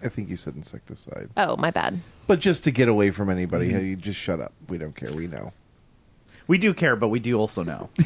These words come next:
Speaker 2: <laughs> Yeah.
Speaker 1: <laughs> And also shut
Speaker 3: Yeah.
Speaker 1: up. <laughs> That is,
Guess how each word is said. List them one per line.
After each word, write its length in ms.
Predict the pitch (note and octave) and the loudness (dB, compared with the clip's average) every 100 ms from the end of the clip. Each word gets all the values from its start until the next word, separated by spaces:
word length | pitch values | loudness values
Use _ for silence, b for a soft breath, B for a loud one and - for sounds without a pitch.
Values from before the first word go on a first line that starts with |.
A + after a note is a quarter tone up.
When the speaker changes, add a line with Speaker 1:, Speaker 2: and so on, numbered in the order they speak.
| - | 2
Speaker 2:
<laughs> 260 | - - | -6 -4
Yeah. 680 | F#3 F3 C4+ - B3 - - | 0 6 6 6 2 4 4
Speaker 1:
<laughs> 40 | |
And 120 | E3 C3+ | 6 6
also 340 | C3 A#2+ G#2+ | 4 4 0
shut 220 | F#2+ F#2+ | 0 0
Speaker 3:
Yeah. 680 | G2 A2+ - - - - - - - | -2 -2 -6 -12 -18 -2 0 2 2
Speaker 1:
up. 260 | - - | -2 -2
<laughs> 40 | B B B B B | B B B B B
That 300 | E3+ E3+ F3+ | 2 4 6
is, 320 | F#3+ F#3 D#3+ | 6 4 -2